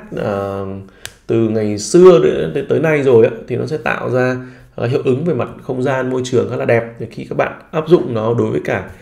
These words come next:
cái render ba D ấy, thì cái cảm giác mà nhìn với cái ánh sáng ở trông nó sẽ tự nhiên hơn. Ở đây thì mình có thể là mình tắt luôn cái phần background đi. Tắt cái phần background đi. Ok, đấy, thì mình sẽ có được một cái khung đen xì như vậy.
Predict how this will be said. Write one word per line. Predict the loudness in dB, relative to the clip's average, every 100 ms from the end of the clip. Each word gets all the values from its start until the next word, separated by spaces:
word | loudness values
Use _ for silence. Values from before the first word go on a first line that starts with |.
| -20 -10
cái | -2 -2 0
render | 0 2 4
ba | 6
D | 6
ấy, | 6 6 0 -4
thì | -4 -4
cái | -4 -4
cảm | -2 -2 -2
giác | -2 -2 -2
mà | -4
nhìn | -2 0 0 0
với | -2
cái | -2
ánh | -4
sáng | -4 -6 -4
ở | -6 -6
trông | -6
nó | -4
sẽ | -4
tự | -4
nhiên | -2 -2
hơn. | 0 0 -2 -10 -18 -20 _ _ -18 -18 -18 -20 -20 -20 -20 _ _
Ở | 2
đây | 4
thì | 4
mình | 2
có |
thể | 0
là | 0
mình | 0 -4
tắt | -2 -4 -4
luôn | -2 4 6 6 2 -2
cái | -2 -4
phần | -2 -2 -2
background | -4 -2 0 0 0 0
đi. | -2 -4 -12 -20 _ _ _ _
Tắt | -14 -14 -12
cái |
phần | -10 -8
background | -8 -6 -6 -6
đi. | -8 -12 -20 _ _ _ _ _ -12
Ok, | -4 0 0 -2 -18 -12
đấy, | -8 -8 -12 -16
thì | -10
mình | -8
sẽ | -8 -10
có | -6 -6
được | -6 -8
một | -10
cái | -12
khung | -8 -10 -10 -18 -18 -14
đen | -8 -8
xì | -6 -6 -6 -6
như |
vậy. | -8